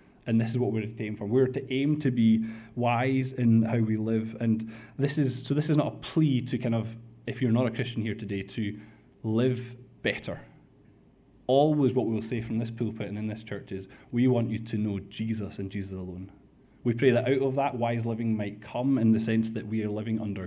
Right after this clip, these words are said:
God. But we will always say, "We want you to know Jesus' death and resurrection."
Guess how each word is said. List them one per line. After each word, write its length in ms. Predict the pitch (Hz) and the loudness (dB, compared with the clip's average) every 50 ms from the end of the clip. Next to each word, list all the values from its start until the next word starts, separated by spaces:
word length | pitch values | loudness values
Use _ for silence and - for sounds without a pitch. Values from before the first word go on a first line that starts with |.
| 90 - | -10 -8
God. 400 | - 92 98 113 127 139 143 - - - - - - _ _ _ - _ _ _ _ _ _ _ _ _ _ - - _ _ _ - | -8 -6 -6 -4 -6 -8 -10 -12 -16 -20 -20 -20 -20 _ _ _ -20 _ _ _ _ _ _ _ _ _ _ -20 -20 _ _ _ -4
But 80 | - 120 | 0 2
we 140 | 113 110 104 | 4 4 4
will 260 | 104 104 104 101 - - | 2 -2 -2 -6 -10 -4
always 420 | - 127 131 139 139 131 123 110 - | 0 2 2 2 4 2 0 0 -2
say, 140 | - 101 101 | -4 -4 -4
"We 140 | 104 104 | -2 -2
want 180 | 101 104 104 - | -2 -4 -4 -4
you 100 | 110 98 | -6 -6
to 160 | 98 - 107 | -6 -8 -6
know 200 | 101 101 98 98 | -6 -4 -4 -6
Jesus' 720 | - - - 131 131 131 127 127 127 113 120 98 - - | -8 -6 -4 -2 0 0 0 0 -2 -2 -4 -6 -8 -8
death 420 | - - - 104 120 127 - - - - - - - - - - - | -10 -8 -8 -6 -6 -6 -8 -10 -18 -20 -20 -20 -20 -20 -18 -8 -4
and 120 | 113 110 | -4 -2
resurrection." 640 | 107 104 104 101 95 101 - - - - 107 104 | -2 -2 -4 -6 -8 -8 -10 -12 -16 -16 -16 -16